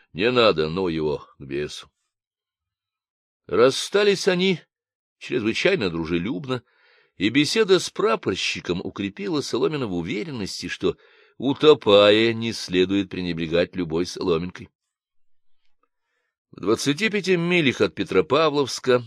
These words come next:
при входе в Авачинскую гавань, неустанно работал маяк.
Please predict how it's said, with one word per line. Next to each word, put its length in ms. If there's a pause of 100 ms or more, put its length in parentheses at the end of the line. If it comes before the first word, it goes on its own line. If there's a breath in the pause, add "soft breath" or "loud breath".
(120)
при 160
входе 340
в 60
Авачинскую 760
гавань, 440 (760)
неустанно 1000
работал 440
маяк. 640